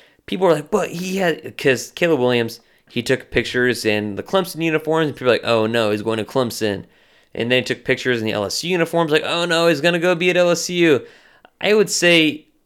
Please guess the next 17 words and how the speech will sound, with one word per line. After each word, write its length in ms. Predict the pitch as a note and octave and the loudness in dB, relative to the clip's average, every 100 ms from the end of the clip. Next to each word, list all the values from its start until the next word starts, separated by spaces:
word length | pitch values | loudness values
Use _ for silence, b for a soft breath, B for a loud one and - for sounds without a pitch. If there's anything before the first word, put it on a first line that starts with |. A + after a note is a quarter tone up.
| - | -4
if 160 | C3+ - | -4 0
I 140 | D#3+ | 2
were 160 | E3 C3+ | 4 2
an 80 | |
Oklahoma 340 | A2+ - G#2 G2 | 2 -2 -4 -2
fan, 400 | A2 G#2 G2+ - | -2 0 -2 -2
I'd 160 | A2+ G#2+ | -2 -2
be 80 | |
very 220 | G2 G#2+ G2+ | 0 0 -2
comfortable 400 | G2+ F#2+ G#2 G2 | -6 -6 -2 -2
with 140 | G2 | -2
Caleb 260 | G#2+ G#2 G2 | 0 0 0
Williams 300 | G2 F#2+ F2 | -4 -6 -8
being 160 | G#2 | -6
my 100 | G2+ | -6
signal 320 | - A2 G2+ | -4 -4 -4
caller 560 | F#2+ G2+ G2 G2+ G2 | -4 -2 -2 -2 -4